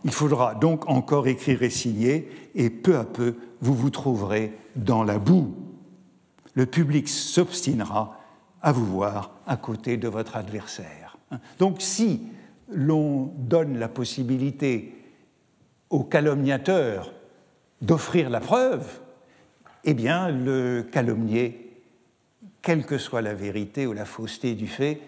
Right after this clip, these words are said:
est peu à peu traîné dans la boue, hein, et se trouve réduit au niveau du calomniateur. Euh, c'est ça qui explique, euh, l'interdiction d'apporter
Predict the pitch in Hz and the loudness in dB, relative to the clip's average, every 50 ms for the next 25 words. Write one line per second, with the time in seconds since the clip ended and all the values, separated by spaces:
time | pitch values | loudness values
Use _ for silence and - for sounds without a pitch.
0 | - - - - 151 131 - - 151 131 110 107 - 135 127 120 - - - - | -20 -12 -2 -2 -2 -2 0 -2 0 0 0 -2 0 -2 -2 -2 -2 -12 -20 -20
1 | - - _ _ - - - 143 127 113 110 113 113 104 107 110 110 110 113 131 | -20 -20 _ _ -8 -4 -2 -2 0 0 0 -2 -2 -4 -4 -4 -2 -2 0 0
2 | 143 113 - - - - - _ _ _ _ _ - 123 120 - - _ _ - | 0 -2 -2 -8 -16 -20 -20 _ _ _ _ _ -10 -10 -10 -12 -20 _ _ 0
3 | 151 156 156 170 185 165 - - 139 117 - - - 131 139 135 131 139 - - | 2 2 2 0 -4 -10 -8 -6 -6 -6 -6 -4 -2 -2 -2 -2 -4 -8 -12 -8
4 | 131 120 113 123 120 110 104 113 107 110 110 110 - - - - - _ _ _ | -6 -2 0 0 0 0 -2 -2 -2 -2 -4 -4 -8 -18 -20 -20 -20 _ _ _
5 | - 175 131 127 123 127 156 - 165 147 117 120 120 120 98 110 107 104 101 104 | -4 -2 0 0 0 -2 -4 -6 -6 -4 -2 0 0 -2 -2 -2 -4 -4 -6 -8
6 | - - - _ _ _ 151 117 110 123 113 110 107 113 113 - - - - - | -14 -20 -20 _ _ _ -6 -4 -2 0 0 0 -2 -2 -6 -10 -16 -16 -16 -8
7 | - - 123 113 113 113 104 104 107 104 95 - - 101 95 101 110 - - - | -2 -2 0 0 0 0 0 -2 -4 -4 -6 -8 -8 -8 -8 -8 -10 -12 -14 -16
8 | - - - - - _ _ _ _ _ _ - - - - - - - - - | -18 -18 -20 -20 -20 _ _ _ _ _ _ -20 -20 -20 -20 -20 -20 -20 -16 -10
9 | 208 196 185 170 185 190 - - - - 233 165 - 226 127 104 113 110 101 95 | -8 -8 -8 -8 -10 -8 -4 -2 2 2 2 2 2 0 0 0 -2 -4 -4 -4
10 | - - - - 139 123 - - - - - - _ _ _ _ _ _ _ 220 | -4 -10 -6 -4 -4 -4 -4 -6 -16 -18 -18 -20 _ _ _ _ _ _ _ -4
11 | 156 127 127 120 117 - 165 - 190 190 185 156 123 117 113 113 113 120 127 127 | 0 0 0 0 0 -2 -6 -10 -12 -10 -6 -6 -4 -4 -2 -2 0 -2 -2 -2
12 | - 117 113 107 107 107 104 - - 160 165 165 147 117 101 123 120 - - 123 | 0 -2 -2 -2 -2 -6 -6 -6 -6 -4 -2 -2 -2 -2 -2 -4 -4 -4 -6 -6
13 | 117 - - - - - _ - 147 135 120 107 - - - | -6 -6 -8 -14 -16 -18 _ -2 0 0 0 0 -4 -8 -16